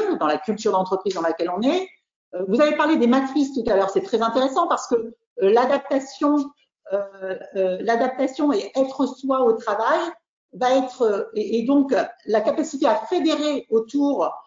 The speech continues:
euh, de ce qu'on va impulser dans l'entreprise en tant que manager, mais aussi en tant que personne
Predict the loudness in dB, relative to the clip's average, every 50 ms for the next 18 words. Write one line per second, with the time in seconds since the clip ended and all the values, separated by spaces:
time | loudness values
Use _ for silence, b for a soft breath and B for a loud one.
0 | B B _ -4 0 2 2 4 4 2 2 0 0 0 0 -2 -2 -2 -6 -4
1 | -2 0 0 0 0 -2 0 0 0 -2 -2 -2 -2 0 2 2 0 0 0 -2
2 | -2 -2 -2 -2 -2 0 2 2 2 4 2 2 2 0 0 0 2 2 2 2
3 | 2 0 -2 B B B -6 -2 2 4 6 6 6 4 2 0 0 0 0 2
4 | 2 0 -2 -4 -2 -4 -4 -2 -2 -2 0 2 2 0 2 2 2 2 2 0
5 | -2 0 0 0 2 4 4 2 2 -2